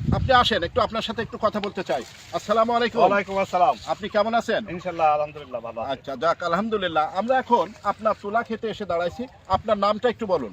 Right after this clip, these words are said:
Speaker 2: মোহাম্মদ আব্দুর রাজ্জাক।
Speaker 1: আব্দুর রাজ্জাক, অনেক সুন্দর নাম আপনার। আমি দেখতে পাচ্ছি আপনি এখানে এক বিঘা পরিমাণ জমিতে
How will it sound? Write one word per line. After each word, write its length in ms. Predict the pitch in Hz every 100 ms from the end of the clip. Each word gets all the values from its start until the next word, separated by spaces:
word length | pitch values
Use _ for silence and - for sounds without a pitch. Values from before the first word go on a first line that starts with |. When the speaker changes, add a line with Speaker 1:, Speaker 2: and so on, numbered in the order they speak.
| 98
Speaker 2:
মোহাম্মদ 320 | 165 190 190
আব্দুর 220 | 180 170
রাজ্জাক। 300 | 165 151 135 -
Speaker 1:
আব্দুর 340 | 156 160 185 170
রাজ্জাক, 260 | 160 151 135
অনেক 260 | 214 285 262
সুন্দর 280 | - 208 185
নাম 160 | 170 151
আপনার। 320 | 139 147 120 - - - -
আমি 160 | 180 247
দেখতে 240 | 240 269
পাচ্ছি 260 | 269 - 202 240
আপনি 240 | 196 190 220
এখানে 260 | 208 220 220 -
এক 140 | 240 208
বিঘা 200 | 220 208
পরিমাণ 360 | 202 202 180 175
জমিতে 360 | 160 170 185 -